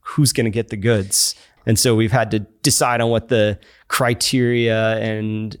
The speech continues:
and how we would drive down to that in the most fair and equitable way that we can. And then we'll continue to evolve as, as things evolve on, on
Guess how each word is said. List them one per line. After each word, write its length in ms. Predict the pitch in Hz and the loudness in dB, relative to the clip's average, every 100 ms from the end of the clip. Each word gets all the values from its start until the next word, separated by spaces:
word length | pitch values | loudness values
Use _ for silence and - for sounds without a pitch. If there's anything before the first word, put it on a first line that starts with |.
| - | -4
and 120 | 110 | -2
how 160 | 113 | 0
we 60 | 110 | 0
would 100 | 110 | -2
drive 320 | 110 107 107 | 0 0 0
down 240 | 101 107 110 | -2 -4 -2
to 60 | |
that 300 | 101 107 107 | -2 0 0
in 80 | 110 | -2
the 40 | 113 | -2
most 240 | 113 - | -4 -4
fair 360 | - 117 110 107 | -4 0 0 0
and 80 | |
equitable 420 | 104 - 117 107 104 | -2 -4 -4 -2 -4
way 220 | 107 104 | -4 -4
that 100 | 101 | -8
we 80 | - | -8
can. 500 | - 117 113 123 135 _ _ - | -2 0 2 -2 -4 _ _ 0
And 160 | 120 | 2
then 220 | 110 110 | 4 2
we'll 80 | 101 | -2
continue 440 | 98 107 - 104 101 | -2 -2 0 -2 -2
to 200 | - 107 | -4 -4
evolve 580 | 95 98 98 101 98 - | -2 0 2 0 -4 -6
as, 480 | 104 98 101 - - - | -2 -2 -2 -2 -4 -4
as 200 | 104 98 | -4 -2
things 280 | 110 104 101 | -4 -6 -6
evolve 460 | 98 98 104 98 | -4 -2 -2 -4
on, 400 | - 101 104 - - _ | -6 -6 -8 -10 -18 _
on 120 | 104 | -6